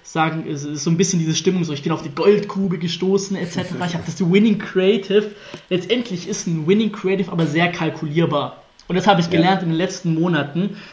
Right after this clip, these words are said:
Speaker 1: Ein Winning Creative zu erstellen ist, wenn du deine Hausaufgaben gemacht hast, kannst du beim ersten Shot, bei uns ist es oft so, schon Winning Creative haben. Da haben wir, wir arbeiten mit Kunden zum Beispiel, äh, die, wir, wir, wir sagen, wir arbeiten zusammen, wir onboarden die eine Woche lang,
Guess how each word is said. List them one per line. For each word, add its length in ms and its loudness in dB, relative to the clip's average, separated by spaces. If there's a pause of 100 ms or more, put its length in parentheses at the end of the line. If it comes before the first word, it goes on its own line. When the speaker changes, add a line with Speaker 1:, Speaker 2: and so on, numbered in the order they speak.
(140)
Speaker 1:
Ein 140 -2
Winning 240 4
Creative 360 2
zu 140 -4
erstellen 540 -2
ist, 280 -2
wenn 100 -2
du 60 -2
deine 280 0
Hausaufgaben 600 2
gemacht 360 -2
hast, 180 -4
kannst 360 -6
du 200 -2 (280)
beim 140 -4
ersten 680 -2
Shot, 420 -2 (420)
bei 80 -2
uns 200 -2
ist 80 -2
es 140 -6
oft 240 -8
so, 320 0 (160)
schon 240 -2
Winning 180 0
Creative 340 -2
haben. 280 -6
Da 100 -10
haben 140 6
wir, 120 6
wir 120 6
arbeiten 300 4
mit 100 -2
Kunden 260 0
zum 160 -4
Beispiel, 320 0 (220)
äh, 160 2
die, 180 -2
wir, 160 2
wir, 300 2
wir 160 0
sagen, 260 2
wir 80 0
arbeiten 360 2
zusammen, 420 4 (180)
wir 140 0
onboarden 400 4
die 100 -2
eine 220 -2
Woche 180 0
lang, 300 0